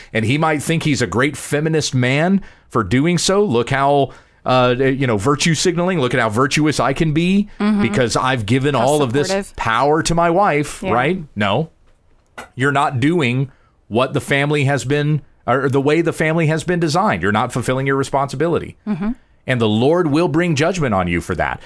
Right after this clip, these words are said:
Speaker 1: Now, your wife and your children are still gonna have to answer to God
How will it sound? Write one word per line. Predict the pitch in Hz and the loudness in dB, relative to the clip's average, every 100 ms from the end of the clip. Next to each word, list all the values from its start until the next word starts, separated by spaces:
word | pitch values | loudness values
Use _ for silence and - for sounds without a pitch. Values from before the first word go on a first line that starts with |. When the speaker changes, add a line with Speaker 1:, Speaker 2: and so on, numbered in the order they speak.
| - - | -20 -6
Speaker 1:
Now, | 127 120 | -2 0
your | 107 131 190 | 0 0 2
wife | 165 147 175 170 | 2 2 0 0
and | 147 117 | 0 0
your | 139 131 | 0 0
children | - 214 233 113 82 80 110 - _ _ | 0 0 0 0 0 -2 -4 -10 _ _
are | 117 | -2
still | - 165 160 | -2 -2 -2
gonna | 143 117 | 0 0
have | 127 120 | -2 -2
to | 131 | -2
answer | 123 117 - | -2 -2 -2
to | 98 101 | -2 -2
God | 87 90 76 92 | 0 0 0 -2